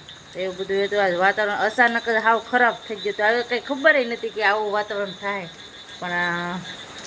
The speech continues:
આજ અચાનક જ આવી ગયું એવું બધું છે. તો અટાણે લાઇટ આવી ગઈ તો બધાય જો અટાણે ઉતારશે.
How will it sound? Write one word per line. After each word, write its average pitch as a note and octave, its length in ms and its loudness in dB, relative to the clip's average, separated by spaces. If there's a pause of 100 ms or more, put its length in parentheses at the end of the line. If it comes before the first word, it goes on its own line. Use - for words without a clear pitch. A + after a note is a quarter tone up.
આજ F3+ 140 0 (240)
અચાનક A#3 480 4
જ - 40 2
આવી F#3 260 4
ગયું F3 160 -2
એવું F#3+ 160 -2
બધું F#3+ 280 -4
છે. G#3 140 -6
તો G3+ 100 -4
અટાણે G3+ 280 0
લાઇટ G#3 180 4
આવી A3+ 260 0
ગઈ B3+ 140 -2 (320)
તો G#3 100 -8
બધાય G#3 380 0
જો G3+ 120 0
અટાણે F#3+ 320 0 (420)
ઉતારશે. A3 360 2